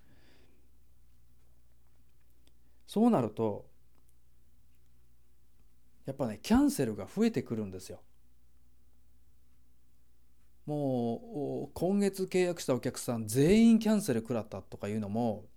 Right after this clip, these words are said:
やっぱ出てきましたしね。ネットで調べたらもっと安い業者出てくるよね。もっと安い価格で買いてるじゃない。「なんでお宅の見積もりはそんなに高いの？」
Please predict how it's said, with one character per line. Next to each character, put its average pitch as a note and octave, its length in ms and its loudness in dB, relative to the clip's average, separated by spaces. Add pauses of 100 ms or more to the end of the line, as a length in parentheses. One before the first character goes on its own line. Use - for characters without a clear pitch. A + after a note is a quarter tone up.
や B2+ 40 -16
っ - 40 -12
ぱ - 80 -8
出 G2+ 160 -12
て D3+ 100 -4
き F3+ 140 -10
ま G3 160 -2
し G3+ 80 -10
た - 120 -14
し - 140 -16
ね。 G3 160 -12 (2000)
ネ C#3 160 2
ッ D3+ 40 -2
ト D#3 200 -8
で F3 80 -2
調 G#3+ 240 -2
べ F#3 80 -4
た B2 100 -2
ら C3 240 2
も F#3+ 140 4
っ A#3 60 -4
と D#3+ 100 -4
安 F#3 260 -2
い B2 80 0
業 A#2 160 -2
者 A2+ 300 -4 (200)
出 F3+ 120 2
て G#3 100 2
く C#3 100 -4
る B2+ 60 -2
よ G#2 100 -2
ね。 G2+ 140 -6 (140)
も G#3 140 0
っ - 20 -4
と F#3+ 100 2
安 G#3 200 2
い D3 40 -2
価 C#3+ 100 -6
格 D3 200 -6
で D3+ 80 0
買 F3 240 -2
い - 20 -10
て G#3+ 100 2
る G#3+ 80 4
じ F3 60 -2
ゃ A#2+ 60 0
な G2 120 -6
い。 G#2+ 60 -8 (100)
「な A3 220 4
ん D4+ 80 0
で G3 80 4
お C3+ 140 2
宅 C#3 240 -2
の C3+ 80 0
見 C3 100 0
積 C3+ 140 -4
も B2 100 0
り B2 80 2
は A#2+ 80 4
そ E3 240 -2
ん F3+ 80 -2
な F3+ 80 0
に F3 80 -2
高 E3 320 0
い B2+ 80 0
の？」 G#2 100 -4